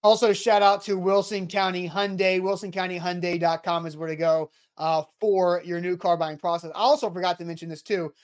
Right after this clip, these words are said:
Uh, since Brandon's new here, forty percent all, uh, off of our merch, uh, for Brandon. So forty percent off all of our merch at shop dot A to Z sports nashville dot com, uh, for everybody,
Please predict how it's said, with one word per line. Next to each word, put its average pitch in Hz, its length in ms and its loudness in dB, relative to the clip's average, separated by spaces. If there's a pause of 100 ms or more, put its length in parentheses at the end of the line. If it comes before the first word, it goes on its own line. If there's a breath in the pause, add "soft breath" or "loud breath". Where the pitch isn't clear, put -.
Uh, 175 240 2
since 180 200 -8
Brandon's 214 460 -2
new 190 180 0
here, 156 340 -6
forty 240 220 0
percent 220 380 -4
all, 202 420 4 (300 loud breath)
uh, 185 40 -4
off 202 320 2
of 185 100 -2
our 180 140 2
merch, 185 480 -2
uh, 170 240 2
for 175 200 -6
Brandon. 170 520 -4
So 160 220 -6
forty 226 300 0
percent 240 320 -8
off 185 280 0 (340)
all 185 320 0
of 180 200 2
our 170 160 2
merch 165 600 -6 (200)
at 170 200 0
shop 180 380 -4
dot 180 180 0
A 180 80 -6
to 175 60 -6
Z 170 160 -6
sports 165 300 -8
nashville 165 360 -4
dot 143 100 -8
com, 156 300 -4 (320)
uh, 151 340 -2
for 190 200 -2
everybody, 170 420 2